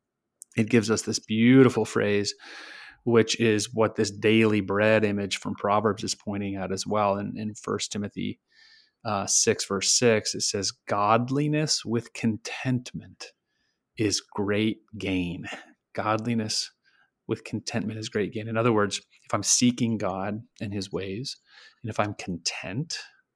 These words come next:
with what I already have, with my daily bread, that is great gain. I become a rich man, so to speak, rich in other ways of measuring richness.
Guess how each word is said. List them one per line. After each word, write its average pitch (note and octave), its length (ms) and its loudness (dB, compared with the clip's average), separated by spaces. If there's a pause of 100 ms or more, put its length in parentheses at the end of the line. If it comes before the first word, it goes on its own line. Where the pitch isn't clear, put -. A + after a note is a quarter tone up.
(720)
with G2 140 -8
what D2+ 120 -2
I F2+ 160 -2
already G2 220 -2
have, B2 440 0
with - 140 -10
my F2+ 100 -10
daily G2 300 -4
bread, C3 380 -4 (1000)
that G#2+ 180 0
is G#2 140 0
great G2+ 400 -2
gain. G2 260 -2
I F#2+ 100 2
become G2 360 -2
a G2 100 2
rich G2+ 480 0
man, G2+ 300 0
so F#2+ 180 0
to E2+ 80 -4
speak, - 320 -6
rich G2+ 260 -2
in F#2 120 -2
other F#2+ 280 -2
ways F#2 280 0
of F2+ 100 -8
measuring F#2 400 -4
richness. F2+ 520 -10